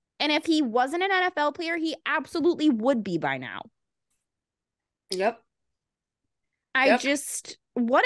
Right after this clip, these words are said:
Speaker 1: is going on with these leagues? Adam Silver, please teach a ted Talk.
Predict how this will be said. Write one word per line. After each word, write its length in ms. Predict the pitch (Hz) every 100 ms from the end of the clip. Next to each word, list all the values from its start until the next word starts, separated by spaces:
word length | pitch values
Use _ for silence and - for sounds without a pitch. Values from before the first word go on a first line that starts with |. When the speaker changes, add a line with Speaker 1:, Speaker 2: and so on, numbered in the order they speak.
| 523
Speaker 1:
is 60 |
going 340 | 427 427 415 339
on 220 | 285 285
with 120 | 285
these 220 | 247 247 220
leagues? 640 | 202 160 139 180 - - -
Adam 320 | 202 415 453
Silver, 680 | - 330 339 330 370 392 - -
please 760 | - 302 330 381 392 392 - - 240 220 _ _
teach 460 | - 330 330 - 480 - _
a 100 | 262
ted 360 | 254 269 247 -
Talk. 440 | 175 - -